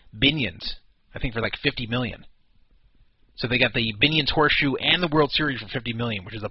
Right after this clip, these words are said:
bargain. And I'm sure the World Series itself, without any property, will sell for way more than fifty million.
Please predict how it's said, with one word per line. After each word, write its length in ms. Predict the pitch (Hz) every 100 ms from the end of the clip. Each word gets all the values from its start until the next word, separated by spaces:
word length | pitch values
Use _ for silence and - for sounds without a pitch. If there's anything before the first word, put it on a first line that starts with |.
| -
bargain. 400 | 123 120 - - - - - _ _ _ - - - - -
And 200 | 95 101
I'm 80 | 107
sure 180 | - 175
the 80 | 151
World 200 | 151 135
Series 220 | 156 123
itself, 460 | 113 - 180 101 - - - _ _ -
without 240 | 117 110 139
any 160 | 160
property, 580 | - 117 - 101 90 - - _ _ -
will 120 | 117
sell 340 | - 139 120 -
for 220 | 113 104 107
way 180 | 165 180
more 160 | 127
than 120 | 101 95
fifty 220 | 104 98
million. 300 | - -